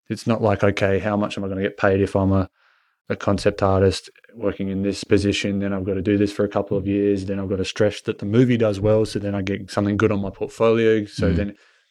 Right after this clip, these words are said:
Speaker 1: fuck all that. Like, personally, doesn't interest me.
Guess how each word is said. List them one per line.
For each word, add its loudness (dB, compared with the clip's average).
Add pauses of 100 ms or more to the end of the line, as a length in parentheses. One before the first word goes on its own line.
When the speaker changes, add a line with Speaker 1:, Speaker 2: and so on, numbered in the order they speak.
(200)
Speaker 1:
fuck -4
all 0
that. 4
Like, -2
personally, 2 (540)
doesn't 4
interest 2
me. 0